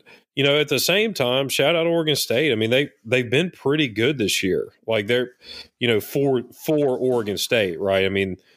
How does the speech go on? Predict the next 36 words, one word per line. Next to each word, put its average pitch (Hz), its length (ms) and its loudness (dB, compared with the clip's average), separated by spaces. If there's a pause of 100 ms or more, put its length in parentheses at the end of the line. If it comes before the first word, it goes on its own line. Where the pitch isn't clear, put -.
(100)
they've 107 140 -2
only 113 160 0
played 110 240 -2
four 113 240 0
games, 110 500 0
but, 92 300 0 (460)
you 98 80 -4
know, 101 60 0
they 95 120 0
beat 123 380 0
Cal 123 520 0
and 117 300 0
beat 123 160 0
Oregon 110 400 0
in 110 60 0
the 104 60 0
same 110 320 0
year. 110 160 2
That's 110 200 0
not 113 200 -2
bad. 98 420 0 (100)
You 107 160 -2
know, 101 140 0
they 101 120 0
played 113 240 0
Washington 110 500 0
and 107 120 0
Washington 110 300 -2
State 120 240 -2
close. - 500 -2 (420)
Oregon 170 340 0
State 165 320 0
is, 107 260 -2 (340)
in 127 100 2
the 110 80 0
p-, - 160 -4